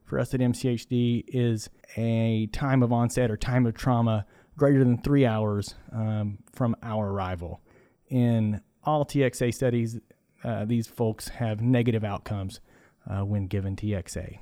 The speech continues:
What evidence do we have in trauma? We discussed matters in crash in the initial podcast. A couple more recent studies from Germany and from Japan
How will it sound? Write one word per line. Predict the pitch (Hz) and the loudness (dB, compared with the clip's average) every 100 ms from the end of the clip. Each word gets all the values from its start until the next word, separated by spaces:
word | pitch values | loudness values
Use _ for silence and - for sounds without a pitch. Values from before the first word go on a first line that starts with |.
| - - | -18 -8
What | 135 127 | -2 2
evidence | 135 156 160 156 | 4 4 2 2
do | 170 | 2
we | 151 | 4
have | 151 151 | 4 2
in | 156 151 | 2 0
trauma? | 156 151 170 170 - | 0 0 0 -2 0
We | 151 | 2
discussed | 143 - 147 - | 2 0 0 2
matters | 135 127 135 139 - - - | 2 4 2 0 -4 -14 -8
in | 131 123 117 | -2 0 0
crash | - 151 143 156 - - _ 135 | 0 0 0 -4 -8 -18 _ -2
in | 127 | 2
the | 123 | 2
initial | 120 127 - | 2 0 -2
podcast. | 131 131 131 135 139 143 - - | -6 -4 -2 -2 -2 -2 -6 -10
A | |
couple | - 151 156 143 131 120 - | -4 -2 2 2 2 -4 -8
more | 151 147 | 0 2
recent | 120 131 151 147 | 4 4 2 0
studies | - 139 143 151 - _ | -2 0 0 0 -6 _
from | - 131 113 | -10 -4 -2
Germany | 120 131 135 143 139 127 _ _ | 2 4 4 4 2 -2 _ _
and | 120 117 113 | -6 -4 -4
from | - 127 | -2 0
Japan | 113 107 - 127 135 143 | 0 -2 0 2 2 0